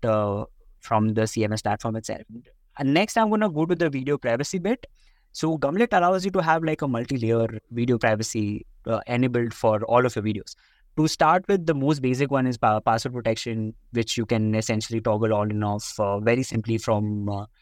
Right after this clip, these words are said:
your, uh, video details page. Next up, I'm going to cover a couple of other features: signed U R Ls and allowed refers. Signed U R Ls is, uh,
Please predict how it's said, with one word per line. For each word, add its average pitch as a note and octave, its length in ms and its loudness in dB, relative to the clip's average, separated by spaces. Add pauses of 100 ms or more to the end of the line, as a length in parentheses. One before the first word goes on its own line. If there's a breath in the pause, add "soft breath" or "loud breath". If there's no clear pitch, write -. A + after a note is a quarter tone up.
(280)
your, G#2+ 400 4
uh, G2+ 160 4
video A2+ 320 0
details E3 340 0
page. G#3 300 0 (480)
Next D3 320 -2
up, F3 220 2 (180)
I'm C3+ 140 2
going C#3 160 0
to D#3+ 80 0
cover C3 280 2
a C#3 60 0
couple C3 260 -2
of C3+ 140 -2
other B2 300 0
features: D3+ 580 -2
signed D#3 300 2
U D#3 100 2
R D#3+ 140 4
Ls A#3+ 220 -6
and B2 180 -2
allowed A2 280 2
refers. G#2 400 0 (420)
Signed F#3 320 2
U G#3+ 100 4
R G#3 100 6
Ls G#3 220 -4
is, E3 320 -4
uh, D3 80 -2